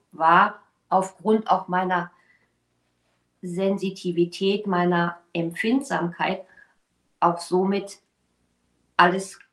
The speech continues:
aufgesaugt habe. Und da hat das, hat dann mein Körper gesagt, „So bis hierher und nicht weiter.“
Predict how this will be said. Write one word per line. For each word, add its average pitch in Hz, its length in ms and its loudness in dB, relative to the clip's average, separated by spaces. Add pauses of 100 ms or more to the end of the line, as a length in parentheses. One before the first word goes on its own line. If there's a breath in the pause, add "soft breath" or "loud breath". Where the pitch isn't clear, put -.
(240)
aufgesaugt - 800 -4
habe. - 340 -14 (840)
Und 165 400 -12 (880)
da 175 320 6
hat 196 180 0
das, - 320 -12 (160)
hat 175 220 -10
dann 185 160 0
mein 175 240 -2
Körper 175 300 -2
gesagt, 175 480 -6
„So 196 480 -4
bis 175 180 -2
hierher 180 580 -2
und 170 220 -10
nicht 156 320 -16
weiter.“ 196 640 -6